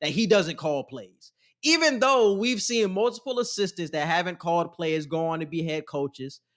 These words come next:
Uh, we, like you just talked about, Matt Nagy has been a head coach. Uh, we talk, we can talk about so many head coaches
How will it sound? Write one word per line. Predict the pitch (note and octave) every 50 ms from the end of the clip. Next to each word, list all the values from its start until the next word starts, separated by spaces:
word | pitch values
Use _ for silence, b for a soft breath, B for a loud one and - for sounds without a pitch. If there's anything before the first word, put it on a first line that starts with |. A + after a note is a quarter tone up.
| _ _ _ _ -
Uh, | C#3 D3+ D3+ D3
we, | E3 F#3 D#3 D3+
like | C3 C3 D#3 F3 E3+
you | G3 F#3+
just | F#3+ F#3+ -
talked | G#3+ F#3 E3+
about, | D#3 D3 C#3 C#3+
Matt | D#3+ F3 D#3+ F3
Nagy | F3+ F3+ F3+ F3+ D#3+ D#3
has | D#3 D#3 D3
been | C3+ D#3+ C#3+
a | C#3+
head | D#3+ C#3+ C3 A#2+
coach. | - - A#2+ G#2 G#2 - A#2+
Uh, | A#2 B2+ C#3+ C#3 C#3 C#3 C#3+
we | E3 F3+
talk, | - F#3 E3+ F3
we | F#3+ G3+
can | G3+ F3+
talk | G3+ F3+ F3
about | E3+ D#3+ D3+ C#3+
so | - - - A3 A3 G#3+
many | G#3 G3+ G#3 G3+ F#3+ F#3
head | F#3+ F3+ E3 D#3+
coaches | - E3 D#3 D3+ B2+ A#2 A#2